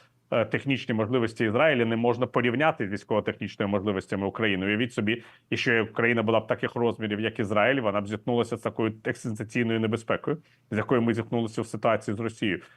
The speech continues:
Ніякої української держави вже давно б не було. А Ізраїль в своїй територіальній,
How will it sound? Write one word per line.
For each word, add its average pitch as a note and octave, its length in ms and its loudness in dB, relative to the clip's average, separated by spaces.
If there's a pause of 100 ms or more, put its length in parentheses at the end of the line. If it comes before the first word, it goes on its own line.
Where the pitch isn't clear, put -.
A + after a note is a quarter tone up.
(120)
Ніякої B2 360 2
української A#2 440 0
держави A2+ 320 2
вже A2+ 100 0
давно G#2+ 220 -2
б G#2+ 60 -4
не A#2 80 0
було. A2 340 -2 (120)
А B2 100 0
Ізраїль A#2 380 4
в G3+ 40 -8
своїй C3 220 0
територіальній, A2 640 0